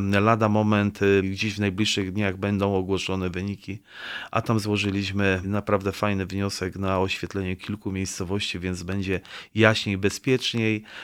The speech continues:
E, jedną z dróg, e, i jeden z chodników, e, też dla bezpieczeństwa, e, mieszkańców. Trzymam kciuki, jestem po prostu zniecierpliwiony, kiedy będą ogłoszone wyniki, a wtedy będzie również, e,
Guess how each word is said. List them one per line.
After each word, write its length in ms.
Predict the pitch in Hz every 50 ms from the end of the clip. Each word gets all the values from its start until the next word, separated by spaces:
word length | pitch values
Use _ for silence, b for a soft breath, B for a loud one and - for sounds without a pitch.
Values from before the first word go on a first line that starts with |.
| B B B
E, 280 | 107 104 101 101 101
jedną 520 | 104 104 110 113 110 107 104 101 98 98 95
z 100 | 92 92
dróg, 460 | 101 110 107 113 113 113 110 - -
e, 340 | 107 101 101 98 98 98 98
i 420 | - - 110 104 101 101 98 98 101
jeden 300 | 101 101 95 98 95 92
z 100 | - -
chodników, 880 | - 98 92 82 87 98 98 95 - - 98 95 92 - - - 98 101 98 98
e, 40 | 95
też 260 | - - 110 104 101
dla 120 | 98 92
bezpieczeństwa, 880 | 87 90 92 - - - 78 - - 80 85 87 - - 82 85 87 90 - - -
e, 200 | 92 98 98 92
mieszkańców. 720 | 92 92 98 92 - - - 104 110 107 107 - 117 110 - - B B B B B B B
Trzymam 420 | - - 120 110 104 98 95 90
kciuki, 480 | - - - 120 117 - - 120 107 104
jestem 420 | 98 95 95 92 - - 101 95
po 120 | - 98
prostu 300 | - 98 90 - - 98
zniecierpliwiony, 1080 | 90 85 92 92 87 - - 95 90 - - 92 87 98 98 98 95 98 95 92 92 90 B B B B B B 90
kiedy 240 | - 107 95 85 87
będą 280 | 85 87 87 85 85 85
ogłoszone 480 | 82 82 90 - - 98 98 92 92
wyniki, 500 | 87 92 92 98 101 104 - 104 98 - -
a 80 | - 175
wtedy 300 | - - 107 104 98 95
będzie 460 | 90 92 90 87 87 90 87 87 90 87 87 90 90 90 90
również, 640 | 87 87 82 90 85 85 80 80 82 - - - -
e, 60 | -